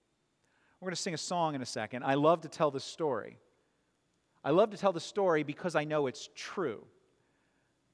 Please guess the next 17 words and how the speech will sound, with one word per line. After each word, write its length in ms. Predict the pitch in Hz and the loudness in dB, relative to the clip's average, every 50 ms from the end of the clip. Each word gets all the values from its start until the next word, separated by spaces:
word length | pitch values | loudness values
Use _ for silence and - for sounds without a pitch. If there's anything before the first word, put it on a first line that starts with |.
| _ _ _ _ _ _ _ _ | _ _ _ _ _ _ _ _
Will 160 | - 165 190 190 | -2 0 0 2
Metzger's 460 | 180 185 185 - - 175 156 131 135 | 2 0 0 -2 -4 -4 -4 -4 -4
life 460 | 135 139 156 175 160 135 127 - - | 0 4 6 6 6 6 2 -2 -4
was 140 | 151 135 127 | -4 -4 -2
about 380 | 139 127 147 143 143 143 - - _ _ _ _ _ _ _ _ | 0 2 4 4 4 4 2 -2 _ _ _ _ _ _ _ _
telling 560 | - - - 190 196 196 190 185 185 185 180 - _ _ _ _ _ _ _ _ _ _ | -12 -6 -2 -2 -2 -2 -2 -4 -6 -8 -12 -16 _ _ _ _ _ _ _ _ _ _
the 80 | - - | -18 -14
truth 600 | - - - - 233 175 113 92 - - - - _ _ _ _ _ _ _ _ _ _ _ _ _ _ _ _ _ _ | -12 -10 -6 -4 -2 -2 -2 -4 -8 -14 -20 -20 _ _ _ _ _ _ _ _ _ _ _ _ _ _ _ _ _ _
to 160 | - - 180 | -14 -12 -10
whomever 420 | 160 165 175 165 160 170 175 180 165 | -10 -8 -6 -4 -2 -2 -2 -2 -4
would 140 | 160 151 135 | -4 -6 -6
hear. 220 | 127 107 95 - - _ _ _ _ _ _ _ _ _ _ _ _ _ _ _ _ _ _ _ _ _ _ _ _ _ _ _ _ _ _ _ _ _ _ _ _ _ _ _ _ _ | -8 -10 -10 -12 -16 _ _ _ _ _ _ _ _ _ _ _ _ _ _ _ _ _ _ _ _ _ _ _ _ _ _ _ _ _ _ _ _ _ _ _ _ _ _ _ _ _
Now, 220 | - 160 156 151 - - _ _ _ _ _ _ _ _ _ _ _ _ _ _ _ _ _ _ _ _ | -4 -2 -2 -2 -4 -8 _ _ _ _ _ _ _ _ _ _ _ _ _ _ _ _ _ _ _ _
is 120 | - 151 139 | -6 -4 -2
that 160 | 190 208 233 | -2 0 0
our 160 | 196 170 185 | 2 2 2
life? 260 | 185 175 180 202 214 | 0 0 -4 -6 -10